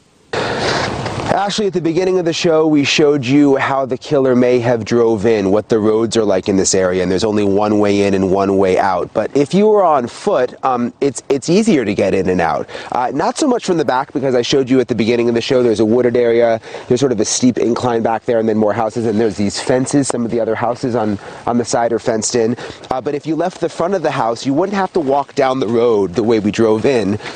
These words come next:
You could cut through, and this is what a lot of the students do, um, that, that we've seen coming and going. There's this little walkway that cuts through between a big apartment building,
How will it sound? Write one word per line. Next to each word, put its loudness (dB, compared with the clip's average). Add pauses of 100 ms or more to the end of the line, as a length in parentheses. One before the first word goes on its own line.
(240)
You 6
could -2
cut -2
through, 0
and 0
this 0
is -2
what 2
a -4
lot 2
of -6
the -6
students 0
do, 2 (340)
um, 0
that, -2
that 0
we've 0
seen 2
coming -2
and -2
going. 0
There's 0
this -2
little 2
walkway 0 (440)
that -2
cuts -4
through 2 (800)
between 0 (520)
a -2
big -2
apartment -2
building, 0